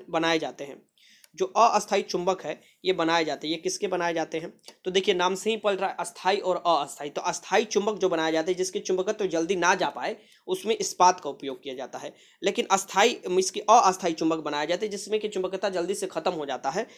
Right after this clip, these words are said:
उसमें नर्म लोहे का इस्तेमाल किया जाता है। तो क्वेश्चन याद रखिएगा, अस्थायी तौर पर किसका किया जाता है चुंबक बनाने में? नर्म लोहे, और अस्थायी तौर पर आपको फौलाद मीन्स कि इस्पात का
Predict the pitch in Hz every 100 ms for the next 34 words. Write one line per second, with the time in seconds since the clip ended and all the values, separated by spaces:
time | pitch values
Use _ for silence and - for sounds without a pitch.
0 | - 180 180 190 156 196 196 165 165 185
1 | 139 - 127 123 127 127 131 - 135 147
2 | 160 170 170 160 160 147 170 180 - -
3 | _ 185 214 196 - 190 190 185 175 165
4 | - 175 175 170 165 170 165 160 160 156
5 | 156 156 151 180 180 165 196 175 165 156
6 | 156 180 156 160 - 147 - 190 - 151
7 | 165 156 151 - 196 - 147 131 127